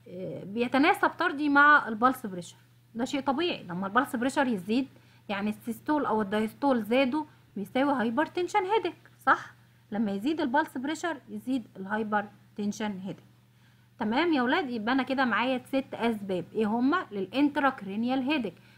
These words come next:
اول حاجه مننجايتس، أربعة ام، مننجايتس، مننجيال تروما،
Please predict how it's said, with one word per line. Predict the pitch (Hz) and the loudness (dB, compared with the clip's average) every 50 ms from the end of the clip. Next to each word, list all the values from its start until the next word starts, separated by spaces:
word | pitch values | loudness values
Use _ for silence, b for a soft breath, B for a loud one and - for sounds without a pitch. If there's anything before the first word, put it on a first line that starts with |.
| b b 214 | b b -2
اول | 214 233 226 226 | 0 0 0 -2
حاجه | - - 247 240 240 233 | -2 -2 -2 0 0 0
مننجايتس، | 240 247 269 277 262 233 214 202 214 233 269 - 320 311 - | 2 2 2 2 2 0 0 0 -2 -2 -2 -4 -6 -6 -4
أربعة | - 180 180 185 208 214 175 165 240 | -4 -4 0 2 2 2 2 2 -2
ام، | 294 311 269 240 - | -2 -2 -4 -6 -6
مننجايتس، | 214 220 240 226 208 190 190 208 220 262 254 330 349 - - b b b b b b b - | -4 -2 -2 -2 -2 -2 -4 -4 -4 -4 -4 -6 -10 -10 -12 b b b b b b b -4
مننجيال | 214 226 247 269 269 233 220 202 185 202 - - | -2 2 2 2 2 2 0 -4 -6 -6 -6 -2
تروما، | 240 240 262 294 311 294 302 320 320 | 2 4 4 6 6 6 4 4 2